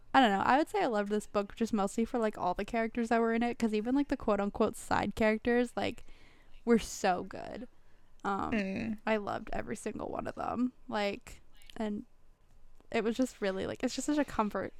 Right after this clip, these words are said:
Speaker 1: thing. 'Cause, like, the, all the, all the relationships between these characters is adorable. Like, I don't really have a favorite
Speaker 2: No, they're
Speaker 1: ship.
Speaker 2: so great.
Speaker 1: I don't really have, like, a favorite ship from these books or, like, a favorite, like, I don't even have, like, a favorite character, really, because, like, they're all just good in their own way.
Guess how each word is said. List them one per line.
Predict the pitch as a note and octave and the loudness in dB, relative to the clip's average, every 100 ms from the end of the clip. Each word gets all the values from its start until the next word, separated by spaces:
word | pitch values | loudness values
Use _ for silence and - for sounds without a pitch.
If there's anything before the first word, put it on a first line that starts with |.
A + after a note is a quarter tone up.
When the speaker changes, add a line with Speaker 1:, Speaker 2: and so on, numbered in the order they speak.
| - | -8
Speaker 1:
thing. | - A3+ | -6 -4
'Cause, | - A3+ G#3+ | -2 -2 -4
like, | - - - - | -8 -16 -12 -10
the, | - | -2
all | A3 A#3 | -2 2
the, | A#3+ - | 0 4
all | C4+ | 6
the | D#4 | 6
relationships | A3 A3+ G#3+ G3+ | 6 4 4 -4
between | G#3 G#3+ | -4 -4
these | - | -4
characters | - - - A2+ | -8 -10 -12 -12
is | A3 G#3+ | -10 -8
adorable. | G#3 - - - | -8 -8 -8 -4
Like, | A#3+ G#3+ | 0 4
I | |
don't | A3+ D4 | 6 6
really | E4 | 4
have | A#3 | 4
a | A3+ | 2
favorite | A3+ A3+ G#3 C#3 | 4 4 4 2
Speaker 2:
No, | F#2 | 2
they're | - | 2
Speaker 1:
ship. | G#3+ | 2
Speaker 2:
so | - G3 | 2 2
great. | - D2+ A1+ G#1+ - - - - - - | 0 -4 -4 -6 -8 -10 -8 -4 0 4
Speaker 1:
I | C4 | 6
don't | D#4 | 4
really | F#4+ D4+ | 2 2
have, | B3+ | 0
like, | B3+ | 0
a | B3 | 2
favorite | A#3+ A3+ - | 4 4 2
ship | - D4+ - | 0 2 4
from | C#4 C4 | 6 8
these | B3+ B3 | 8 6
books | - C4 B3+ B3 - A#3+ | 4 4 6 4 0 -2
or, | |
like, | G#3+ | -2
a | G#3+ | -4
favorite, | - G#3+ G#3 G3+ | -2 -2 -2 -4
like, | - - | -4 4
I | D#4+ | 8
don't | G4 | 10
even | E4+ | 10
have, | A3 | 8
like, | A#3 A#3 | 4 2
a | |
favorite | - G#3+ G3 | 2 0 0
character, | - G#3+ G3+ - F#3+ | 2 4 4 2 2
really, | F#3+ F#3 G#3+ | 2 2 0
because, | G#3 G#3+ A3 | -2 -4 -6
like, | G#3+ | -2
they're | G#3+ | -2
all | G#3+ | -2
just | - - | -6 -4
good | G3+ | -2
in | G#3 | 0
their | G3+ F#3+ | 0 0
own | G3+ F#3 | -2 4
way. | F#3+ - | 4 4